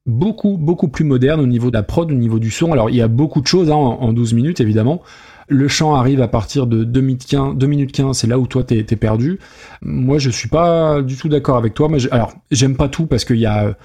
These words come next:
au, aux trois quarts du morceau, il y a une, plus d'une minute où c'est un, un peu le même passage en boucle qui est un petit peu inutile. Mais, euh, moi, j'aime bien, j'aime bien toute l'ambiance un peu entre, euh, très B O, entre western et blaxploitation, justement.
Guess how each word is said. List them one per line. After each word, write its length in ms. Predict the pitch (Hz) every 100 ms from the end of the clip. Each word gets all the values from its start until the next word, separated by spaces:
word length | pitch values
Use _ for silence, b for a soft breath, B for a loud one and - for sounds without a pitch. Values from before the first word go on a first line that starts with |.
| B B
au, 280 | 147 127 127 -
aux 80 | 127
trois 200 | - 143
quarts 160 | 143
du 100 | 131
morceau, 360 | 135 127 - 170
il 60 | 143
y 40 |
a 20 |
une, 160 | 117 120 - -
plus 140 | - 180
d'une 160 | 170
minute 320 | 147 139 170 -
où 80 |
c'est 160 | 123 -
un, 80 | 110
un 220 | 120 127
peu 120 | 156
le 60 | 147
même 160 | 147
passage 320 | 143 131 131 127
en 60 |
boucle 300 | 127 131 127
qui 100 | -
est 20 | 110
un 40 |
petit 140 | 104
peu 120 | - 123
inutile. 480 | 117 107 180 180 175 B B B B B
Mais, 380 | 127 123 147 151
euh, 160 | 120
moi, 580 | 113 117 120 131 139 147
j'aime 200 | 151 139
bien, 260 | 117 127 160
j'aime 180 | 113 110
bien 180 | 139 160
toute 200 | - 147
l'ambiance 440 | 123 117 147 -
un 80 | 123
peu 200 | 143 147
entre, 220 | 123 -
euh, 240 | 123 110 95 B B B B
très 220 | - 143
B 120 | 135 139
O, 140 | 147 151
entre 260 | 127 - 127
western 540 | 123 135 - 139 135
et 120 | 117
blaxploitation, 640 | 113 120 - 117 107 131 165
justement. 400 | 123 - 110